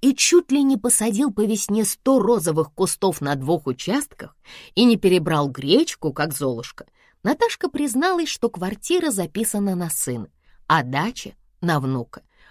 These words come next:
Мама объявила, что оставила дарственную на квартиру на дочь, а дача тоже на внука.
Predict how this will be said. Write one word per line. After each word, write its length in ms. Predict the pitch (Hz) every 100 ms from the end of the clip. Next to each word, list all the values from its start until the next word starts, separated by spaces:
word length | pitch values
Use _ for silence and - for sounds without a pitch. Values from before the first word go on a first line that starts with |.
| -
Мама 460 | 214 269 196 180 196
объявила, 540 | 196 254 262 302 320 -
что 240 | - - 147
оставила 540 | 143 - 151 147 147
дарственную 720 | 135 151 160 - 147 147 143
на 100 | 135
квартиру 480 | 135 143 147 156 143
на 160 | 123 120
дочь, 380 | 135 320 - - - -
а 160 | - 165
дача 480 | 135 160 320 - 320 _
тоже 320 | 127 165 151
на 140 | 147 135
внука. 380 | 127 120 -